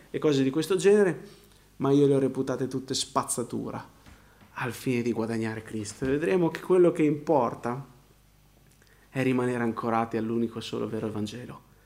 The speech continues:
Non ci sono altri Vangeli, non ci sono, dirà l'Apostolo Paolo, ma ce n'è solo uno,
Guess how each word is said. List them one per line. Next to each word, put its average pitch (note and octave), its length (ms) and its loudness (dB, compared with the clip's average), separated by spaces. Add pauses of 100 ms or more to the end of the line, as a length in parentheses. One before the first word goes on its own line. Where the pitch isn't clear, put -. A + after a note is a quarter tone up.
Non D#3 140 4
ci D3 120 2
sono C3+ 360 2
altri G#2+ 260 -4
Vangeli, A2 420 -2
non E3 140 -2
ci E3 100 -10
sono, C#3+ 320 0
dirà A2+ 200 0
l'Apostolo A2 380 -4
Paolo, G2+ 400 -8 (480)
ma B2 100 -6
ce B2 140 -2
n'è B2 80 0
solo A2 260 -4
uno, G#2 340 -8